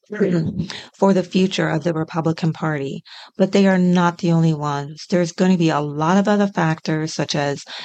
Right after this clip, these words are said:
external events, public opinion, electoral systems, that also gonna have effect on the fate of the party. Now, our voting system is precious.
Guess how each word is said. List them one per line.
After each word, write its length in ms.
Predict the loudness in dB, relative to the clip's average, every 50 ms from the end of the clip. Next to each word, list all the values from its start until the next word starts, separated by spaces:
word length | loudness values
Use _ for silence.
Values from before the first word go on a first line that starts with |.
| -8 -4
external 560 | -2 -2 -2 -2 -4 -4 -4 -2 -2 -2 -4 -2
events, 500 | 0 2 2 2 2 2 0 -4 -10 -16 -20 -20 -20 -20 -18 -6
public 300 | -2 0 0 0 0 -2
opinion, 720 | -4 -8 -6 -2 2 2 4 4 4 4 4 2 0 -2 -4 -10 -20 -20 -20 _ -8
electoral 460 | -2 0 0 0 0 0 0 0 0
systems, 680 | 2 0 0 0 0 0 0 0 2 2 2 0 -2 -6 -14 -20 -20 -20 -12 _
that 220 | 0 2 2 2 2 2
also 340 | 2 2 2 2 0 0 0
gonna 280 | 2 2 2 2 2
have 240 | 2 2 0 0 0
effect 580 | -2 -4 -6 -6 -8 -6 -6 -8 -10 _ -20 -20 _ -20 _ _ _ -4
on 160 | 0 0 0
the 80 | 0 -2
fate 460 | -4 -6 -4 -2 -2 -2 -4 -6 -8 -8
of 100 | -6 -6
the 100 | -6 -10
party. 540 | -8 -8 -6 -6 -6 -6 -8 -8 -10 -12 -14 -16 _ _ _ _ _ _ -20 -20 -20 -20 _ _
Now, 440 | 2 2 4 4 4 4 2 0 -2 -6 _ _ -2
our 220 | 0 0 0 0
voting 360 | 2 0 0 2 2 2 0
system 440 | 0 -2 -4 -4 -4 -4 -4 -6 -4
is 200 | -4 -4 -6 -6
precious. 760 | -8 -12 -12 -10 -8 -8 -8 -6 -6 -6 -6 -8 -10 -14 -18